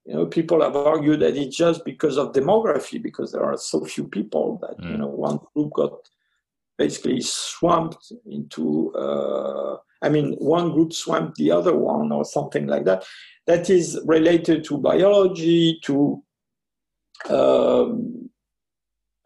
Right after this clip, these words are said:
Speaker 1: demography, some kind of not very good interaction between groups. But I think essentially it's a, it's a replacement, but it's a, it's a leaky replacement.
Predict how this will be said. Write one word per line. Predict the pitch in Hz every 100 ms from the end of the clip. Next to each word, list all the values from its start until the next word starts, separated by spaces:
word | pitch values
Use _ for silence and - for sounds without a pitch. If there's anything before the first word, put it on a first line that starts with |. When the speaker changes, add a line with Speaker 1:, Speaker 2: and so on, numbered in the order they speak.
| - - _ _ _
Speaker 1:
demography, | 120 143 143 180 175 175 - 170 160 156
some | 151 156 156
kind | - 80 78
of | 78 - - _ - _ -
not | 175 80 - -
very | 80 78
good | 135 -
interaction | 78 69 - 53 - - - -
between | 147 - 143
groups. | 143 226 196 - - - - - _ _ _ _ _ _ _ - -
But | 147 -
I | 156
think | 151 190 175
essentially | 160 - - 226 220 170 156 151
it's | -
a, | - - - - _ -
it's | 127 -
a | 143
replacement, | 139 135 147 208 233 240 226
but | 170 180
it's | 196 196 -
a, | 175 - -
it's | 156 151 165
a |
leaky | 160 175 240 240 175 -
replacement. | - 123 131 76 - - - - -